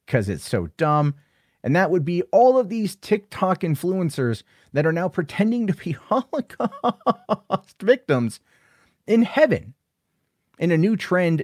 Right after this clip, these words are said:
dubbed trauma porn. It's just a screen grab I was able to get from the article of some of these women. The one in the middle,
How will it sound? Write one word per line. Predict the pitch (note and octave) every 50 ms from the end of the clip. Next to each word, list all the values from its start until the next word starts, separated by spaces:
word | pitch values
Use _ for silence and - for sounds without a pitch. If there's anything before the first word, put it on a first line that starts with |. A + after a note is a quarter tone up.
| - B2+
dubbed | A2+ C#3 C3+ C#3 C3+ B2+ C3 - _ -
trauma | - - - D3 C#3 C#3+ C#3+ C#3 B2
porn. | G#2+ - - C3+ A#2+ G#2 F#2
It's | E2+ D2+ D#2+
just | G2 G2 -
a | F#2+
screen | - - - A2+ A2+ A2
grab | G#2+ G2+ G#2 G2+
I | F#2+ F#2+
was | F#2 F2+
able | G2+ F2+ E2
to | E2 E2
get | E2+ G2+ E2+
from | - F2+
the | E2+ E2+ F#2+
article | G2 G2+ G#2+ - G#2+ G2+ G2+ G2 - _ _ _ _ _ - -
of | E2+ E2
some | - - G#2+ G2+
of | G2 F#2+
these | G2 G2 F#2
women. | F#2 F#2+ F#2+ F#2+ F#2 F#2 F#2 - _ _ _
The | - D3+
one | G#3 C4 E4 D#4+
in | G3+ D3+
the | C3
middle, | B2 B2 B2+ C3+ C3 A2+ G2 F2+ F2 G2